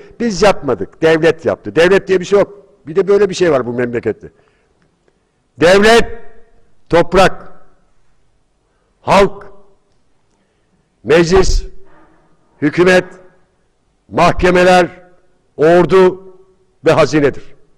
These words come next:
Devlet yaptı. Şimdi bunlar kim bu? Bunlar mı yaptı? Bu saydıklarım. Sen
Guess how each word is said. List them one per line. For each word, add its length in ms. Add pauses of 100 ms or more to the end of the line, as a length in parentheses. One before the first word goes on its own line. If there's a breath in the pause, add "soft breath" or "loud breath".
(1000)
Devlet 340
yaptı. 180
Şimdi 260
bunlar 280
kim 240
bu? 220
Bunlar 220
mı 80
yaptı? 280 (280)
Bu 40
saydıklarım. 500 (2000)
Sen 480